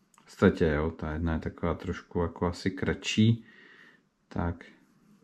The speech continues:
no, no. Dá se říct, že jsou v podstatě stejně, stejně dlouhý.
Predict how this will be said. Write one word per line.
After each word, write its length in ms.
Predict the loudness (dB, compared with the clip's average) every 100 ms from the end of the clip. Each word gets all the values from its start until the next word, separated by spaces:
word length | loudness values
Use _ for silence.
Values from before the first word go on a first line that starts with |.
| _ _ _
no, 640 | -2 0 2 2 4 2 -2 -16 _ -6
no. 320 | -2 0 -2 -8 -20 -20 -20 _ _
Dá 120 | -4 -4
se 240 | 2 4
říct, 160 | 4 2
že 100 | 0
jsou 200 | 0 0
v 80 |
podstatě 420 | -2 -6 -6 -4 -4
stejně, 380 | -4 -2 0 0 -4 -10
stejně 340 | -6 0 2
dlouhý. 420 | 2 0 -2 -4